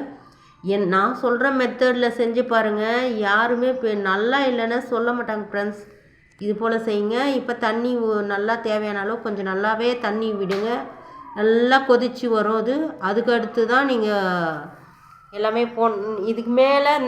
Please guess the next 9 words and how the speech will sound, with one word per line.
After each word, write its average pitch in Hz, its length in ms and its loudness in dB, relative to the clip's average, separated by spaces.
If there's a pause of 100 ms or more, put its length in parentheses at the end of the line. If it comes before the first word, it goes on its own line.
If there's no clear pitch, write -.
(100)
நீங்க 233 260 2
நம்ம 220 220 2 (120)
ஊத்து-, 240 360 0 (140)
இப்போ, 208 280 -6
இப்போ 208 260 -8
அரிசி 226 360 -2
வச்சிருக்கோம் 240 600 -2
பாத்தீங்களா? 208 420 2 (180)
இதை 202 200 -2